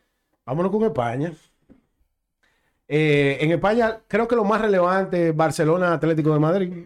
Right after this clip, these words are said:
El Barcelona de Xavi finalmente, eh, tiene un partido, digamos que yo diría que muy bueno.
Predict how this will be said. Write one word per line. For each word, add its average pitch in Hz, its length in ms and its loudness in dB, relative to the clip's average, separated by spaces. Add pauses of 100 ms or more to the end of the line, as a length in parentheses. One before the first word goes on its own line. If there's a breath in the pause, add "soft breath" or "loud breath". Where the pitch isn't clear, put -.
El 127 300 -2
Barcelona 139 840 0
de 135 160 -4
Xavi 147 300 0
finalmente, 147 1040 -2 (520)
eh, 127 800 0
tiene 151 200 2
un 156 80 -4
partido, 156 460 0
digamos 143 440 0
que 123 580 -4 (760)
yo 117 240 -4
diría 160 200 0
que 180 100 -2
muy 151 220 0
bueno. 160 460 0